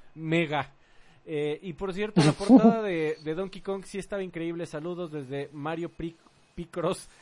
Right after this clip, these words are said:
Speaker 1: en P S P, porque emulando. Y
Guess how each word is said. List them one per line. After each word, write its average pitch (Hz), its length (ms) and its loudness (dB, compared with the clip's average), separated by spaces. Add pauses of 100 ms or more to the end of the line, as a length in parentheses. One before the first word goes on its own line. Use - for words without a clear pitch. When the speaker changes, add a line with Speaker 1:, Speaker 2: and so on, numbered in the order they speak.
(160)
Speaker 1:
en 143 180 -2
P 220 240 0
S - 200 -2
P, 214 280 -4 (400)
porque 156 580 -2
emulando. 160 720 -2 (420)
Y 160 260 -2